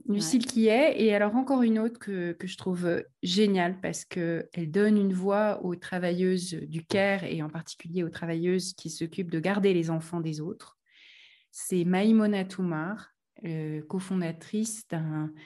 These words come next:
Speaker 1: d'une association qui s'appelle Gribouillis
Speaker 2: Ouais.
Speaker 1: et qui, euh, euh,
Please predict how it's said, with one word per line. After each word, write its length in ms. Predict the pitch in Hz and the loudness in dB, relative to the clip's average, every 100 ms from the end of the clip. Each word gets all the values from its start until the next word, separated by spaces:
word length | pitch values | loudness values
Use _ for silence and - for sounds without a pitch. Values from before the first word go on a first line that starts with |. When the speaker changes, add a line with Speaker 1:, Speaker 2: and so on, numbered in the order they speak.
| - - | -20 -2
Speaker 1:
d'une 120 | 170 | 0
association 640 | 170 190 190 190 175 226 | 0 -2 -2 -2 0 0
qui 100 | 226 | 0
s'appelle 360 | - 160 165 156 | -2 -4 -4 -4
Gribouillis 640 | 165 185 190 196 170 196 - _ _ _ _ _ | -2 0 2 2 0 -2 -8 _ _ _ _ _
Speaker 2:
Ouais. 300 | 170 151 156 202 | -6 -6 -6 -4
Speaker 1:
et 720 | 160 156 151 156 151 151 147 | -2 -2 -4 -10 -6 -6 -6
qui, 400 | 147 - 165 170 160 | -8 -6 -2 0 0
euh, 400 | 143 143 143 147 - - - _ _ _ _ _ - | 0 -2 -4 -6 -10 -20 -20 _ _ _ _ _ -4
euh, 540 | 156 151 147 151 147 | -2 -2 -4 -4 -6